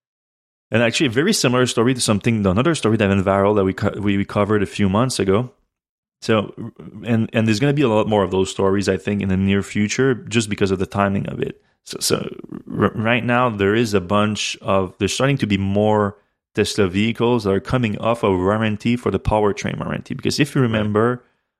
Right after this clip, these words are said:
Speaker 1: early in the Tesla, uh, in Tesla's production of the Model S, uh, and eventually the Model X, they were offering an eight-year powertrain warranty with unlimited mileage.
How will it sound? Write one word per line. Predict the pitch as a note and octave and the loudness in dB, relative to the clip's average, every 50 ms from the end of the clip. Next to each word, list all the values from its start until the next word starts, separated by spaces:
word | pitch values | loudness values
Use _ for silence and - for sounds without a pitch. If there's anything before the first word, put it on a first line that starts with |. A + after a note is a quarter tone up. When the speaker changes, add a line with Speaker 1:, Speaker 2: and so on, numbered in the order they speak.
| _ _ _ - - | _ _ _ -2 0
Speaker 1:
early | A2 A#2 C3 C3+ C3 C3 B2+ A#2 | 2 4 4 4 2 2 2 2
in | - G2+ G2 | 0 0 2
the | G2 | 2
Tesla, | F#2 - G2 F2 - - G#2 G2+ F#2+ F#2+ F#2+ | 2 0 0 -2 0 0 2 2 4 4 2
uh, | - - - G2 G2 F#2+ F#2+ - - - - | 0 0 -2 -2 -2 0 -2 -4 -6 -8 -10
in | G2 G2+ G2+ G2 | -10 -8 -6 -2
Tesla's | - G2 - - G2 - | -2 -2 0 0 -2 0
production | - G2 G2+ G#2 A2 - - - B2 B2 B2 - _ _ _ - | -2 0 0 0 0 0 -2 -2 -2 -2 -4 -6 _ _ _ -8
of | - F#2 | -2 -2
the | F#2 F2+ | 0 2
Model | F#2 F#2 F#2 G2 - | 2 2 2 2 2
S, | G#2 A2+ A#2+ A2 - - - _ _ _ _ _ _ _ - | 2 2 0 0 -2 -8 -10 _ _ _ _ _ _ _ -6
uh, | - F#2+ F2+ - - | -4 -4 -4 -4 -4
and | - G#2 A2 G#2+ G2 | -2 -2 0 0 0
eventually | G2 F#2+ F#2+ F#2+ - - G#2 | 0 0 0 0 -2 -4 -4
the | F#2+ | -2
Model | F#2+ F#2 F#2 F#2+ - - | -2 -2 -2 -2 -2 -2
X, | G#2+ A#2 B2 B2 - - _ _ _ _ _ _ - | 0 0 0 -2 -6 -14 _ _ _ _ _ _ 0
they | G2+ | 0
were | F#2+ G2 G2 - | 2 2 0 0
offering | - G#2 A2 A#2 - - - B2 B2 A#2+ G#2 - | 2 2 0 0 0 0 0 0 2 0 -2 -4
an | - - F2+ - _ _ _ - | -4 -6 -6 -6 _ _ _ -2
eight-year | - A2+ B2+ C#3+ D#3+ - - - G#2+ G2+ G2+ G2 G2+ G#2 A2 A#2+ | 0 0 2 0 -2 -4 -8 -6 -2 0 2 4 4 4 2 2
powertrain | A#2 - - - B2 C#3 C#3+ B2+ - - - A#2 A2+ G#2 | 0 -4 -2 -2 0 0 0 -2 -2 -2 -2 -2 0 0
warranty | G2 G#2 G#2+ A2+ G#2+ G2+ - - - A2+ A2+ A#2+ - _ _ _ _ _ _ - | 0 0 0 0 0 -2 -4 -4 -4 -2 -2 -4 -6 _ _ _ _ _ _ -8
with | - G2+ G2+ G2 F#2 - _ _ _ - | -2 0 0 0 0 -4 _ _ _ -2
unlimited | A2 A#2 A#2 A2+ G#2+ G#2 - - G#2 G2 | 0 0 2 2 0 0 0 0 -2 0
mileage. | F#2 G2+ - - - - - - - - - - | 0 -2 -2 -2 -4 -6 -8 -12 -10 -12 -12 -14